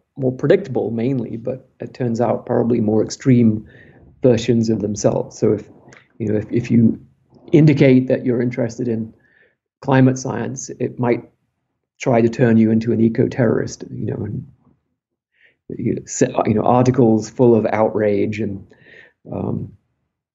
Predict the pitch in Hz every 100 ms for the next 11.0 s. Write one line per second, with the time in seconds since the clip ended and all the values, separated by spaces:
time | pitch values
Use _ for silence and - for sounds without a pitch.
0 | _ _ - - 127 143 117 80 - 117
1 | - _ - - 117 110 123 113 117 107
2 | 113 - - 107 - 131 117 123 123 117
3 | - 110 107 107 - _ _ - 110 107
4 | 104 98 110 107 104 - - - - -
5 | 113 104 101 95 95 - - _ _ _
6 | _ _ _ _ _ - - - - -
7 | - - 110 95 95 92 101 95 95 -
8 | - 113 113 - 117 - 123 101 - -
9 | 107 107 107 104 - - _ _ _ _
10 | _ _ _ _ - 107 104 101 107